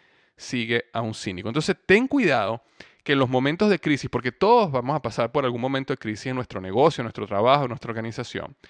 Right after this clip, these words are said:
que tú seas el que rápidamente entra en, o encaja en el,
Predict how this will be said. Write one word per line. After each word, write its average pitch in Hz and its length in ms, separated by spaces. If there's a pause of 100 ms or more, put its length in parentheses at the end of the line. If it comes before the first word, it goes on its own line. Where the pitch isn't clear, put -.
(560)
que 131 120
tú 156 160
seas 175 300
el 151 140
que 123 140
rápidamente 123 1000 (460)
entra 110 360
en, 113 280 (100)
o 117 140
encaja 120 540
en 104 100
el, 104 220